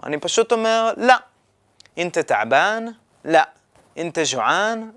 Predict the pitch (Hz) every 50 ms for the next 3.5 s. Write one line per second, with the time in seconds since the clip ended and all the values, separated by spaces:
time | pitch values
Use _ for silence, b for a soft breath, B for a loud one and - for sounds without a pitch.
0 | - 151 147 147 143 - - _ _ _ _ b b b b b 160 170 175 -
1 | 170 156 139 127 123 120 120 160 190 220 208 190 180 214 226 220 220 214 208 -
2 | - - - 151 147 147 139 123 123 123 120 143 185 202 208 208 - 214 208 202
3 | 202 - _ _ - 156 175 185 -